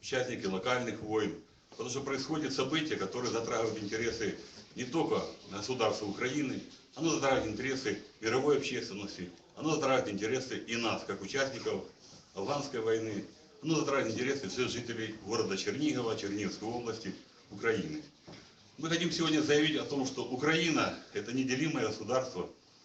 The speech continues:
и любые попытки и угрозы навязать нам какой-то другой образ жизни или попытки навязать другую идеологию нам не нужны. Ветераны Афганской войны – достаточно опытные люди.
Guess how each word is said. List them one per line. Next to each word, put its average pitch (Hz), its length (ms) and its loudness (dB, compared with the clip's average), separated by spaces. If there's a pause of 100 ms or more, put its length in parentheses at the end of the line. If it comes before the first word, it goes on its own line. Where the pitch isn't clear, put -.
(280)
и 156 220 4
любые 139 480 6
попытки 135 520 0
и 113 100 -2
угрозы 98 640 2 (300)
навязать 120 500 2
нам 104 260 0 (300)
какой-то 120 480 0 (340)
другой 127 520 4
образ - 360 6
жизни 147 300 4
или 120 220 2
попытки 135 460 0
навязать 123 640 6 (460)
другую 131 420 4
идеологию 123 680 2
нам 143 360 0 (460)
не 120 80 -8
нужны. 117 380 -4 (840)
Ветераны 160 360 2
Афганской 139 440 4
войны – 139 500 0
достаточно 107 540 0
опытные 107 380 -2
люди. 110 400 -2